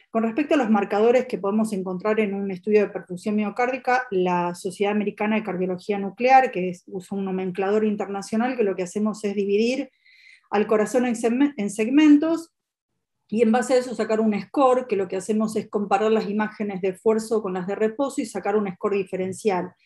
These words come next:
Y esta cuantificación de segmentos la podemos hacer cualitativa o cuantitativamente, dividiéndolo en,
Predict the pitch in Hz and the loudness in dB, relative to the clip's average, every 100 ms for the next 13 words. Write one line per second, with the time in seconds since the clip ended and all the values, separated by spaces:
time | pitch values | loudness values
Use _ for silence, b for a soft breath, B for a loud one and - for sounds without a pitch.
0 | B B B B 254 262 262 240 226 226 | B B B B -4 0 2 4 4 0
1 | 233 233 220 269 254 247 247 247 240 262 | 0 -2 -2 -4 -2 -2 -2 -4 -2 0
2 | 277 240 214 196 202 220 196 202 180 185 | 0 0 0 0 0 0 -2 -6 -4 -4
3 | 175 - 233 240 240 233 269 262 233 220 | -2 0 0 2 -2 -2 -2 2 4 4
4 | 202 196 190 185 208 254 262 262 294 262 | 0 -2 -4 -4 -4 0 2 6 6 6
5 | 254 277 285 B B B 180 208 220 226 | 0 -2 -4 B B B -2 2 4 4
6 | 233 226 226 226 190 190 190 180 175 | 2 2 4 4 4 2 0 0 -2